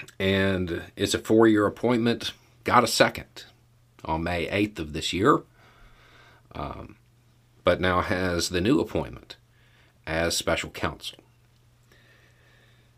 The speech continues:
So, you know, we talked about the, the two options, you know, protecting the institution of the presidency, showing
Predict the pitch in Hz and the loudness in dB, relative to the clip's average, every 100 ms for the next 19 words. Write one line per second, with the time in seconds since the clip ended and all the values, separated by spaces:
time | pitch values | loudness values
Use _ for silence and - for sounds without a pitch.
0 | _ - - 170 143 92 - - - - | _ 2 6 8 6 2 -8 -20 -20 -20
1 | - _ _ _ - 82 95 87 95 101 | -20 _ _ _ -16 -6 -4 -2 -4 -6
2 | - - 87 95 - 123 127 - 104 104 | -14 -6 0 0 4 4 4 4 4 4
3 | 104 - - - 92 92 98 98 95 90 | 2 -6 -12 -14 -4 0 2 0 -2 -4
4 | 82 78 - - _ _ _ _ _ _ | -6 -8 -18 -20 _ _ _ _ _ _
5 | - _ _ _ _ _ _ _ _ _ | -20 _ _ _ _ _ _ _ _ _
6 | _ _ - 98 - 120 - 98 - - | _ _ -2 2 4 6 6 4 4 -4
7 | - - - - _ _ _ _ _ - | -6 -8 -8 -10 _ _ _ _ _ -16
8 | 76 71 71 - - 107 95 95 87 85 | -10 -8 -10 -12 -4 0 0 0 -2 -4
9 | - 85 90 - 82 76 78 110 120 120 | -4 -2 0 0 -4 -6 0 4 6 4
10 | 113 107 110 110 101 - - - - - | 2 0 2 2 2 -4 -20 -20 -20 -20
11 | _ _ _ _ _ _ _ _ - - | _ _ _ _ _ _ _ _ -4 0
12 | - 107 104 101 98 92 | 6 6 6 2 0 -4